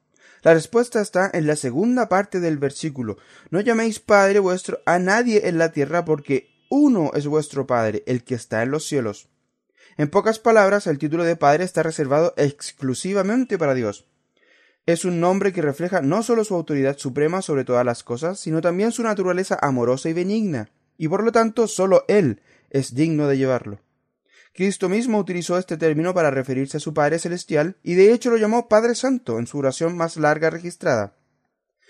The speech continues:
Esa es la única ocasión en que el título Padre Santo aparece en la Biblia y se refiere explícitamente a Dios.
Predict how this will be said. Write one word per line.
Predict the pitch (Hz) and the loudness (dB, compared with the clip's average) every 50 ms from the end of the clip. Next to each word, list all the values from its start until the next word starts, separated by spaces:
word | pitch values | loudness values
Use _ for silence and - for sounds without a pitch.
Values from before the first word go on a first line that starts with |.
| _ - - _ _ - | _ -20 -20 _ _ -2
Esa | - 190 190 - 220 226 | 0 0 4 6 6 6
es | - - 185 - | 6 4 0 0
la | 170 170 156 | 4 4 4
única | 151 190 240 262 233 214 | 4 4 2 2 2 2
ocasión | 190 165 160 151 - 165 151 - | 2 2 0 0 0 -4 -4 -2
en | - 156 156 143 | -4 -4 -2 0
que | - | -2
el | 139 120 | -2 -2
título | - 165 165 156 151 139 120 - | -2 -6 -6 -2 0 0 0 0
Padre | - 165 190 220 220 208 180 | 2 2 2 2 2 0 -2
Santo | - 175 170 175 160 - 143 | -2 -2 -4 -4 -2 -2 -2
aparece | 135 135 131 135 135 - | -2 -2 -2 -4 -4 -4
en | 131 | -4
la | 127 123 | -2 -2
Biblia | 120 127 139 156 170 | -2 -2 -2 -2 -4
y | 175 | -4
se | - 156 | -4 -4
refiere | 131 127 120 - 156 175 - | -6 -4 -4 -4 -6 -6 -4
explícitamente | - 120 117 - - - - 156 180 - - 165 160 143 139 139 143 139 - | -4 -6 -6 -6 -14 -14 -12 -12 -12 -10 -6 -4 -2 -2 -2 -4 -4 -4 -4
a | 123 113 | -4 -4
Dios. | 110 104 104 101 - - | -4 -6 -8 -10 -12 -20